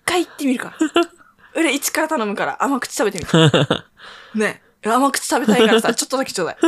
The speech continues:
Speaker 1: なんか、ね。辛いのはちょっとね。
Speaker 2: もう俺の友達とか普通に十辛食う人とか。
Speaker 1: 二十辛？
Speaker 2: あ、十、十。
Speaker 1: あ、びっくりした、びっくりした。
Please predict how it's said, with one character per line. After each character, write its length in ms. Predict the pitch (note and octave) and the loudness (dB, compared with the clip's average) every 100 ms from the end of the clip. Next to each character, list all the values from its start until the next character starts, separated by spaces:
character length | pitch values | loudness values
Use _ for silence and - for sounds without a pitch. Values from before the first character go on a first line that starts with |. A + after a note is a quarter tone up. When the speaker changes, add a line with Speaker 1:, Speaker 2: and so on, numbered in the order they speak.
| D#4 E4+ - _ _ | 2 0 -4 _ _
Speaker 1:
な 100 | C#4 | 0
ん 40 | C4 | 2
か、 320 | G#3+ E3 - _ _ _ _ - | 2 2 -2 _ _ _ _ -4
ね。 300 | G#3+ E3+ - _ _ _ _ _ _ _ | -2 -2 -8 _ _ _ _ _ _ _
辛 340 | - C4+ E4 | -12 -8 -8
い 40 | F4+ | -6
の 80 | |
は 80 | D#4 | -6
ち 120 | A3 | -8
ょ 20 | - | -10
っ 40 | |
と 60 | A3+ | -12
ね。 260 | G3 G3 | -12 -8
Speaker 2:
も 160 | A#2 A#2 | -4 0
う 20 | |
俺 100 | C3 | 0
の 100 | F3 | 0
友 240 | F#3 E3 A#2+ | -2 -4 -4
達 160 | C3+ | -6
と 60 | - | -14
か 60 | - | -20
普 80 | |
通 120 | - B2+ | -10 -6
に 120 | A#2 | -6
十 140 | - | -6
辛 400 | B2 - A#2 - - E3+ - | -10 -6 -6 -6 -10 -18 -8
食 160 | A2+ | -6
う 20 | |
人 220 | A2+ - C#3+ | -6 -8 -16
と 120 | - | -8
か。 80 | A3 | -2
Speaker 1:
二 140 | B3+ | 0
十 160 | C#4+ F#4 | 2 -2
辛？ 400 | - - D#3 - | 0 0 2 0
Speaker 2:
あ、 80 | |
十、 300 | B2 - A#2 D#3+ | -2 -2 -2 -4
十。 160 | B2+ | -6
Speaker 1:
あ、 40 | - | -2
び 100 | B3+ | 2
っ 20 | |
く 80 | G4+ | 2
り 80 | |
し 60 | - | 4
た、 100 | - | 0
び 100 | D#4 | 2
っ 40 | |
く 80 | - | 2
り 40 | G4 | 2
し 40 | |
た。 160 | C4 G3 | 4 2